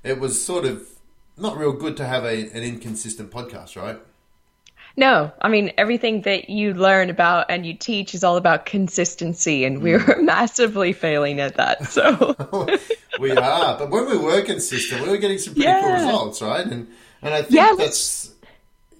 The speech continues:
Speaker 1: yeah.
Speaker 2: let's share some of those. What do you think?
Speaker 1: Oh, yeah, let's, let's do it. We, uh, we did, so he-, let's, the first one is, this podcast actually started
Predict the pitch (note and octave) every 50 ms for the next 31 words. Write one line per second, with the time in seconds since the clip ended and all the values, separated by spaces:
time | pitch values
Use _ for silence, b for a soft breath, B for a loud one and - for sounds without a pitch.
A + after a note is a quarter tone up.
0 | _ - B2+ F#3 A#3 D4+ - - - C4 G#3 F4+ G4 - G#4+ - A#3 F#3 D3 C3
1 | C3 - B3+ A#3+ B3 A#3 A#3 D#4 C#4+ D3+ - - - - - - - - C#3+ C#3+
2 | F#3 A3+ G#3+ E3 D#3+ - - - - - C3+ D3 C#3 - - E3+ G#3 G#3 E3 E3
3 | D#3+ D3+ D3 C#3+ C3+ C3+ B2+ B2+ B2+ B2+ C#3+ C#3+ C3+ C3+ E3 E3 - - - -
4 | - F3 D3+ D#3 F#3 F3+ - - D#3 F3+ A3+ - - - B2+ - - G3 A3 G#3+
5 | G#3+ D3+ B2 A2+ A2 A2+ A#2 - - - - A#3+ B3+ - - - G#3 - - -
6 | B2+ A2+ A2+ - - B2 A#2+ A#2 - C#3+ C#3 B2 - - - A#2 A2 A2+ A2+ G2
7 | F#2+ F2 -